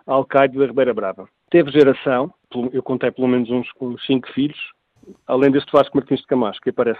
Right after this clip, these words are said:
na Ribeira Brava, portanto, perto, na mesma zona da,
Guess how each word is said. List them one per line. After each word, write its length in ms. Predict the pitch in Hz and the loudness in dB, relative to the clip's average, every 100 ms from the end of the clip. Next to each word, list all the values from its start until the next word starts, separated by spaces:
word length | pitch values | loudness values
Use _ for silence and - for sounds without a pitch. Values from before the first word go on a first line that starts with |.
| 117 | -6
na 80 | |
Ribeira 280 | 107 117 107 | -6 -4 -4
Brava, 300 | 110 117 127 | -2 -4 -4
portanto, 320 | 135 - 107 - | -8 -10 -10 -2
perto, 340 | 127 - - | -2 -2 -8
na 140 | - 131 | 0 4
mesma 300 | 139 131 139 | 6 6 6
zona 260 | 143 131 | 6 4
da, 360 | 113 113 107 107 | 4 2 0 -2